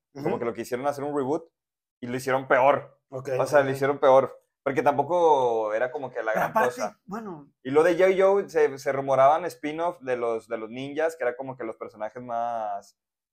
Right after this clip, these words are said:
Speaker 2: Queridos,
Speaker 1: este,
Speaker 2: emblemáticos.
Speaker 1: emblemáticos, pero, pues no, nada, al final no, no, no dieron nada de
Speaker 2: Y es que aquí, pues, ¿qué? O sea, nada más va a ser que el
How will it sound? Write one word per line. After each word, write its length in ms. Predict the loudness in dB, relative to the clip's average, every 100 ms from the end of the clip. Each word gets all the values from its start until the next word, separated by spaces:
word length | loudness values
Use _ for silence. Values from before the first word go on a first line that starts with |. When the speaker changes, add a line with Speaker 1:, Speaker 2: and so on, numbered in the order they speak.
| _
Speaker 2:
Queridos, 500 | -14 -8 -8 -8 -10
Speaker 1:
este, 140 | -12 -14
Speaker 2:
emblemáticos. 720 | -12 -12 -14 -16 -18 -16 -12
Speaker 1:
emblemáticos, 960 | -8 -4 0 0 0 -6 -6 -8 -12 _ _ _ _
pero, 560 | 4 6 8 6 2 _ _ _ _ _ _ _ _ _ _
pues 160 | -8
no, 180 | -4 -6
nada, 220 | -2 -4
al 80 | -4
final 280 | -6 -8 -6
no, 180 | -6 -6
no, 220 | -6 -6
no 120 | -6
dieron 260 | -6 -6 -4
nada 260 | -4 -2 -4
de 680 | -6 -8 -10 -12 -14 -18 -18
Speaker 2:
Y 80 | -16
es 100 | -14
que 60 |
aquí, 140 | -14 -14
pues, 200 | -14 -16
¿qué? 220 | -18 -18
O 60 | -18
sea, 120 | -16
nada 120 | -16
más 160 | -16 -14
va 60 |
a 40 | -14
ser 340 | -12 -12 -14 -14
que 80 |
el 320 | -14 -14 -18